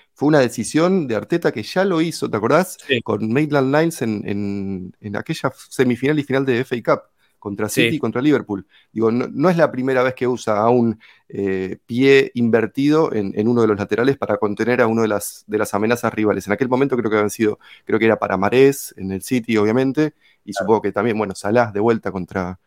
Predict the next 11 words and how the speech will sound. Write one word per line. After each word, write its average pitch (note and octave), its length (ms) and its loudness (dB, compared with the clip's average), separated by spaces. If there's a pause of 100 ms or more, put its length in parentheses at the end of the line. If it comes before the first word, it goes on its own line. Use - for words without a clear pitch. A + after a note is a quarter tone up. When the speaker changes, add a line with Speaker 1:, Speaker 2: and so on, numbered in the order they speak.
(140)
Speaker 1:
contra G#2 260 -4
Maitland A2+ 460 -2
Niles. A2 260 -2 (360)
Eh, A2 420 2
pero A#2 140 -2
sí, C3 180 0
me A2 100 0
parece B2+ 240 0
que A#2+ 80 -2
el A2+ 60 -2
equipo D3 460 0